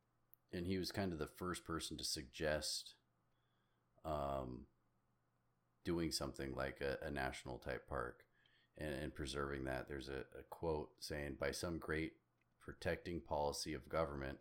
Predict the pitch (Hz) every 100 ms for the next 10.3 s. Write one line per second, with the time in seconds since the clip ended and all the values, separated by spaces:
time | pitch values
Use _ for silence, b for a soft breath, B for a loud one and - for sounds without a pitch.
0 | - 73 69 67 73 73 - - _ _
1 | 71 71 73 85 - - _ _ _ _
2 | - - 107 87 65 67 78 73 71 71
3 | 90 - - - 67 - - 69 65 -
4 | b b b b 76 85 95 76 69 -
5 | 67 65 - B B B B 80 76 85
6 | 78 73 78 82 76 80 76 80 67 67
7 | - - _ 78 - 87 98 92 78 73
8 | 71 69 67 - - 78 - 76 67 -
9 | 69 65 - 71 67 69 69 64 65 65
10 | 67 60 64